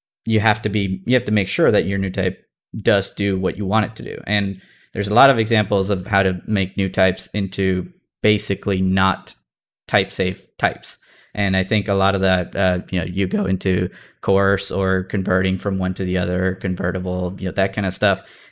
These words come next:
that can get fuzzy between type safety and not type safe. So that's, that's a good argument. And I, I, I, I, I think that this blog makes very good arguments, but,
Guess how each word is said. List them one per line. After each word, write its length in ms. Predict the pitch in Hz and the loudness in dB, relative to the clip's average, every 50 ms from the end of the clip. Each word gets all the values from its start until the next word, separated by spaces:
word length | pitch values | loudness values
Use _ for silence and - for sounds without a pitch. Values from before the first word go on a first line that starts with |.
| - | -10
that 400 | 107 98 113 113 135 135 - - | -2 2 4 6 6 4 2 0
can 180 | - - 113 107 | -4 -4 -4 0
get 320 | 101 107 101 101 101 - | 2 2 2 2 2 0
fuzzy 760 | - - - - - 131 117 110 110 98 92 90 92 92 110 | -6 -12 -18 -2 0 2 2 2 2 -2 -4 -4 -4 -6 -8
between 600 | - - 104 98 - - 101 95 92 92 92 92 | -4 -4 -4 -4 -2 -2 -2 0 0 0 0 -2
type 260 | 90 - - 95 92 - | -2 -2 -2 -4 -2 -2
safety 640 | - 95 92 87 - - - 90 92 87 - - - _ _ _ _ | -2 -4 -4 -4 -4 -6 -6 -4 -4 -6 -8 -10 -14 _ _ _ _
and 360 | - - 95 90 87 90 92 | -6 -4 -2 -2 0 0 0
not 320 | 92 90 90 90 - - - | 0 0 -2 -4 -6 -8 -8
type 240 | - 87 82 - - | -6 -6 -6 -6 -8
safe. 420 | - - - - - - - _ _ _ _ _ _ _ | -8 -8 -8 -10 -12 -18 -20 _ _ _ _ _ _ _
So 440 | - - 104 95 92 92 92 - - _ _ _ _ _ _ _ - | -4 0 2 2 2 2 -2 -4 -8 _ _ _ _ _ _ _ -8
that's, 360 | - 113 120 127 127 - - | -2 2 4 4 4 2 -4
that's 300 | - - 131 135 135 - | -6 0 0 2 2 2
a 60 | 170 147 | 0 0
good 340 | - - 127 120 120 - - | 2 4 6 6 6 6 4
argument. 540 | - 104 98 104 104 95 92 92 - - - | 0 0 0 0 -2 -2 -2 -4 -4 -6 -8
And 140 | - 95 95 | -4 -2 -2
I, 340 | 95 90 - - 98 85 - - - | -2 -2 -2 -4 -4 -6 -6 -8 -10
I, 160 | - 92 - _ _ _ _ _ _ _ _ _ | -10 -10 -10 _ _ _ _ _ _ _ _ _
I, 60 | - - | -4 -4
I, 240 | 92 - - 104 - - - | -2 -2 -2 -4 -6 -4 -4
I 80 | - 104 | -4 -4
think 300 | - - 131 139 135 143 | 0 0 0 0 2 2
that 180 | 131 113 - | 2 0 2
this 160 | - 110 101 - | 2 0 0 0
blog 380 | - - 240 - 104 104 101 - - - - _ _ | -4 -6 -2 0 -2 -2 -2 -6 -14 -20 -20 _ _
makes 520 | - 101 101 107 107 92 - - - _ _ _ - | -4 0 2 2 2 0 -2 -8 -12 _ _ _ -8
very 420 | 110 101 98 123 131 135 123 110 | -6 2 4 6 6 6 6 2
good 260 | 98 101 107 104 95 | 2 2 2 2 2
arguments, 580 | - - 98 90 90 92 90 92 90 90 - - _ _ | 2 0 0 0 0 -2 -2 0 -2 -2 -6 -8 _ _
but, 300 | - 98 95 90 - - | 0 2 2 2 0 -4